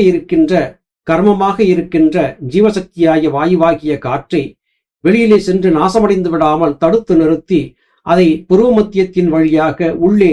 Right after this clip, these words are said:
செலுத்தி ஜீவனிலே கொண்டு போய் சேர்ப்பதுதான் ஒரு யோகியின் கணன். இதை சரியாக செய்த யோகி மரணமில்லா பெருவாழ்வை பெறுகிறார் அல்லது ஆத்ம முக்தி என்பதை பெறுகிறார், ஜோதி நிலையை பெறுகிறார்.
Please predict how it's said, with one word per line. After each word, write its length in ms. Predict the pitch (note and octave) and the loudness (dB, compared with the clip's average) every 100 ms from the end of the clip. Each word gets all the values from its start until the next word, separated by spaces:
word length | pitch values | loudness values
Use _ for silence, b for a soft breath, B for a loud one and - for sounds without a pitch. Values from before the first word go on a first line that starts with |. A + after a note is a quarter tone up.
| C#3 | 0
செலுத்தி 520 | - D#3 E3+ _ F#3 - _ _ _ - | -2 -2 -2 _ -4 -4 _ _ _ -10
ஜீவனிலே 540 | C3+ A3+ B3 G#3+ F#3+ E3 | -2 0 2 2 2 2
கொண்டு 240 | E3 E3+ | 0 0
போய் 260 | D#3 E3 D#3 | 2 0 2
சேர்ப்பதுதான் 600 | D#3+ F3+ F3+ F3 E3+ G3+ G#3+ | -2 0 -2 0 0 -2 -2
ஒரு 160 | D#3+ D3+ | -2 0
யோகியின் 520 | F3 - D#3 D3+ C#3 | 0 -2 -2 -2 -2
கணன். 300 | - C#3 C3+ - _ _ _ _ _ _ | -4 -4 -4 -10 _ _ _ _ _ _
இதை 160 | F#3 F#3+ | 0 0
சரியாக 420 | F3+ F3+ G#3 A3 A#3 | 0 2 2 2 0
செய்த 280 | G3 F#3+ F3+ | 0 2 2
யோகி 380 | D#3 E3+ D3+ D#3+ - - _ | 0 -2 -2 -2 -2 -14 _
மரணமில்லா 560 | D3+ E3 G#3 G3 E3+ E3 D3 | -4 0 2 2 2 0 0
பெருவாழ்வை 540 | D#3+ F#3 E3+ D#3 D3+ D3 | -2 0 0 0 -2 -4
பெறுகிறார் 500 | D3+ C#3+ C3+ B2+ - | -4 -2 -2 -4 -6
அல்லது 380 | D#3+ E3 E3+ E3+ C3 - _ _ _ _ | -4 -2 0 0 -2 -12 _ _ _ _
ஆத்ம 500 | C#3 G#3+ A3 - A3 | -2 -2 -4 -2 0
முக்தி 340 | F#3 F3 - G3 | 2 -2 -4 -2
என்பதை 320 | D#3+ D#3 D3+ D3+ | 0 0 -2 -4
பெறுகிறார், 500 | D3+ C3+ C3 A#2+ A2+ - | -4 -4 -4 -6 -10 -8
ஜோதி 300 | D3 F#3+ A3+ G#3 | 0 2 4 2
நிலையை 320 | E3 D3 D3 | 0 0 -2
பெறுகிறார். 500 | D3+ C#3+ B2+ A#2+ | -2 -4 -4 -6